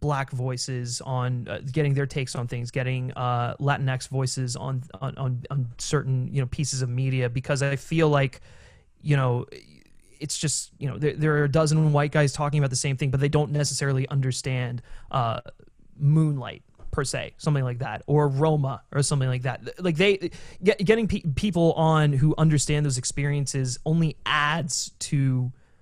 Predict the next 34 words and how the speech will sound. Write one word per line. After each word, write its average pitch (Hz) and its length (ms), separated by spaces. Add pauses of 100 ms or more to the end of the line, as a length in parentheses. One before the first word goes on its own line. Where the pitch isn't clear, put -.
(100)
the 151 120
overall 139 240
conversation, 127 720
and 135 160
it 139 60
helps - 280
me 175 440
better 151 340
understand 143 580
the 135 100
importance 135 520
of 135 80
those 131 160
pieces 127 320
of 123 80
media. 147 360
So - 180
it's 147 140
like, 143 200 (360)
why 175 460
would 175 180
I 151 120
not 147 420 (140)
want 139 300
to 143 60
do 139 200
something 135 440
like 95 200
that? - 360
And 143 360 (120)
again, 135 420 (800)
uh, 131 460 (720)
with, 160 460
with 151 320